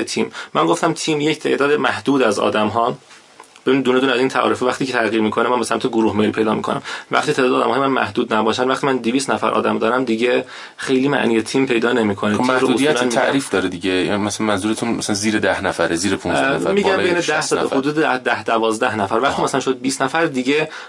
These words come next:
Speaker 1: ماهیت تیم بودن رو از دست می‌ده. به خاطر اینکه توی گروه آدم‌ها با آدم کناریشون ارتباط دارن.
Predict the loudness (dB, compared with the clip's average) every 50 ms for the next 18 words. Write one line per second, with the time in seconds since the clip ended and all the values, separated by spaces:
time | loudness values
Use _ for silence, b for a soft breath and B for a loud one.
0 | B -2 0 0 2 2 0 0 -2 -2 -2 0 0 0 0 0 0 0 0 2
1 | 0 0 0 0 0 0 0 -2 -2 -2 -2 -2 -2 0 0 2 2 2 2 0
2 | -2 0 0 2 2 2 0 -2 B B B B B B 0 2 2 4 4 2
3 | 2 2 2 2 2 2 0 0 0 2 2 2 2 0 -2 -2 -2 -2 0 2
4 | 2 2 2 0 0 -2 -2 0 0 0 0 -2 0 0 0 0 0 0 0 0
5 | -2 -6